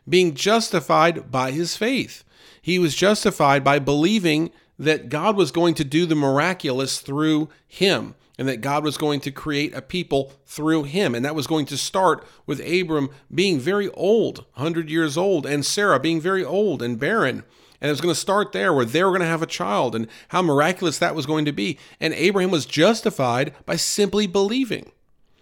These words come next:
And so what Paul is trying to instruct us here in Romans four, as I see it,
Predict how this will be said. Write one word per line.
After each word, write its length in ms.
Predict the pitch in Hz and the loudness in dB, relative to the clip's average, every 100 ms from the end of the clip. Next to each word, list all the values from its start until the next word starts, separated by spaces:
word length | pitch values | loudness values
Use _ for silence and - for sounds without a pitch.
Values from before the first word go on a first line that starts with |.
| _ _ - | _ _ -6
And 100 | 151 | -4
so 160 | 143 175 | 0 0
what 460 | 135 151 220 - | 2 2 0 0
Paul 300 | - 190 190 | -4 0 0
is 60 | - | 0
trying 200 | 180 160 | 0 0
to 60 | |
instruct 420 | 123 - 214 220 214 | -2 -4 -2 -2 -2
us 140 | - | -4
here 140 | 156 | -2
in 40 | 139 | 0
Romans 400 | 143 139 123 - | 2 2 0 -4
four, 420 | - 196 233 139 | -4 0 2 4
as 200 | 120 143 | 2 2
I 140 | 214 | 0
see 280 | 233 - 127 | -2 -4 -4
it, 240 | 160 - | -4 -6